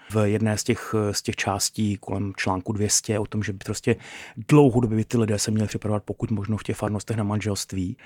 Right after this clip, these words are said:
a podobně. A možná by nebylo od věci i pro nás, běžné faráře, je to, to říkám sám sobě, jako to není jako, že, že já to, já to dělám a ostatní to nedělají. Prostě dělat,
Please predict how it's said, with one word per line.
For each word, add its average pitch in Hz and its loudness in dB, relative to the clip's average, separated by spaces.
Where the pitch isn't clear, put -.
a - -8
podobně. 95 2
A 101 2
možná 113 2
by 120 -6
nebylo 113 0
od 113 0
věci 113 0
i 127 2
pro 117 2
nás, 110 0
běžné 110 0
faráře, 98 0
je 101 0
to, 98 -6
to 101 -6
říkám 98 0
sám 107 2
sobě, 113 6
jako 92 0
to 92 -4
není 92 -2
jako, 98 -4
že, 101 0
že 104 2
já 90 2
to, - -4
já 90 0
to 117 -2
dělám 92 0
a 95 0
ostatní 98 -4
to 110 0
nedělají. 101 4
Prostě - -2
dělat, 110 4